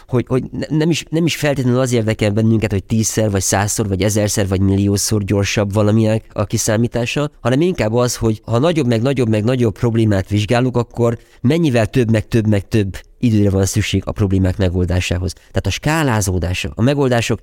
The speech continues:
skálázódása az, ami, ami igazán, ö, ö, izgatja itt a, a, a, a számítástudósokat, mert ez ebben hoz újdonságot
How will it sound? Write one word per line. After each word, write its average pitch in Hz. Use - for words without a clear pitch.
skálázódása 107
az, 104
ami, 98
ami 107
igazán, 110
ö, 98
ö, 98
izgatja 98
itt -
a, 90
a, -
a, 92
a 101
számítástudósokat, 113
mert 123
ez 123
ebben 117
hoz 104
újdonságot 92